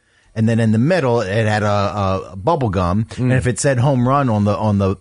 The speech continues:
Speaker 1: bubble gum, you got a second, you got a, a, another ice cream treat. But now, but now,
Speaker 2: Yeah.
Speaker 1: uh, if the ice cream man was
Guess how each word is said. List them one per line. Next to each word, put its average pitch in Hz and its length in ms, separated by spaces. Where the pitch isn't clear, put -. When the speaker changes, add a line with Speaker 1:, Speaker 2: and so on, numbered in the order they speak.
Speaker 1:
bubble 160 340
gum, 98 300
you 110 100
got 107 140
a 101 80
second, 101 440
you 110 100
got 90 120
a, 85 360
a, 92 60
another 87 300
ice 95 200
cream 73 200
treat. 76 320
But 147 120
now, 175 340
but 226 120
now, 180 460
Speaker 2:
Yeah. 101 340
Speaker 1:
uh, 117 600
if - 180
the 131 120
ice 131 220
cream 147 260
man 135 360
was 113 340